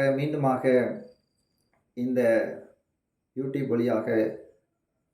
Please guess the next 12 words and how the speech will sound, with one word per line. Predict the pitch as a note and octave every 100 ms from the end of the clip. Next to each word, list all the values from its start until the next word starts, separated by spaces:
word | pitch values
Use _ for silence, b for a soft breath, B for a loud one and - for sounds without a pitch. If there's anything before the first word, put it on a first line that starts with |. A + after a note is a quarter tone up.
| -
உங்களை | A2+ A2+ A2+
சந்திப்பதில் | A#2 B2 B2+ A#2 A2 A2+
மிக | B2 A2
மகிழ்ச்சி | G#2+ A2 A2 A2+
அடைகிறேன். | G#2+ G2+ G#2+ G#2+ - - _ _ _ -
வேதத்திலிருந்து | C3+ B2 B2 A#2 A#2 A#2
ஒரு | A2+ -
பகுதியை | A2+ A#2+ A#2
நாம் | A#2 A2
வாசிப்போம். | A#2+ - - B2 B2 - - - _ _ _ _ _
ஒன்று | D3 F3+ F#3
தீமோத்தேயு | D#3+ C#3+ C3+ - B2+ A#2+